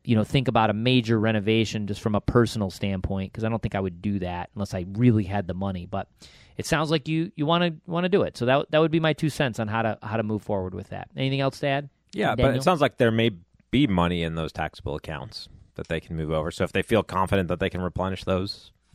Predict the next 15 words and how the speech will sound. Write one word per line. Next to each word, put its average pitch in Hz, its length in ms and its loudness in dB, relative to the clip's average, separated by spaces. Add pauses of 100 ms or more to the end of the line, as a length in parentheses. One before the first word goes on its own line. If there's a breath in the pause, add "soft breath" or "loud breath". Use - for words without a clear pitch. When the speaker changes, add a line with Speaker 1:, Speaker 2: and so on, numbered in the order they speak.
(120)
Speaker 1:
But - 180 -8
you 139 60 0
Speaker 2:
to 113 80 2
Speaker 1:
would 98 100 4
Speaker 2:
meet 98 60 6
Speaker 1:
do 92 60 4
that - 60 2 (100)
Speaker 2:
their 87 60 4
other 87 140 4
Speaker 1:
here? - 80 0
Speaker 2:
goals. 101 220 -2
Speaker 1:
Sell 127 180 -2
that 131 160 -2
here? 156 240 -8 (560 soft breath)
Speaker 2:
Uh, 127 560 8